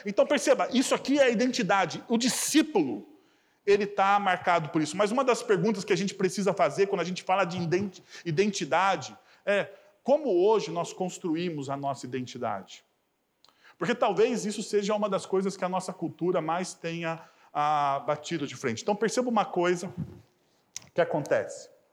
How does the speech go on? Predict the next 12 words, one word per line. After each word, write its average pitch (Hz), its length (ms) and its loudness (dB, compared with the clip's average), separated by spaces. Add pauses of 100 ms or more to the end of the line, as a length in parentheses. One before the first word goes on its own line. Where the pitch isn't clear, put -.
(500)
Nós 196 340 4
construímos, 175 800 -2
ou 160 80 4
as 156 60 0
nossas, 185 420 0
as 147 200 0
nossas 180 280 -2
identidades 143 840 -4
hoje, 151 220 0
como 139 220 -4
diz 135 260 -4
o, 123 260 -6